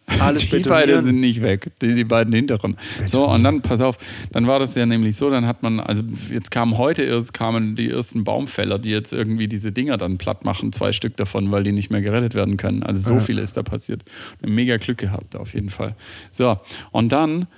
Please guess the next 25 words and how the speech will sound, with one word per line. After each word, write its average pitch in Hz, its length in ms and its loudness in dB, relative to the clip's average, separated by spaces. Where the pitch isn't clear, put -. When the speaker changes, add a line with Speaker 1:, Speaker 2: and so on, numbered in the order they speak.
Speaker 2:
war 123 240 2
ich 123 180 0
tatsächlich, 127 720 2
äh, 113 160 2
hat's 117 180 0
ja 117 60 2
mittags 151 420 0
nochmal 87 380 0
geregnet. 92 640 -2
So, 113 140 0
und 113 180 0
plötzlich 123 480 0
kommt, 127 380 -2
äh, 117 240 2
einer 117 340 0
von 110 340 0
der, 101 720 2
äh, - 120 -20
Partneragentur, 120 960 2
die 120 100 4
da 113 120 4
mit, 113 360 0
mit 110 180 2
drin 131 160 2
ist, 123 280 -2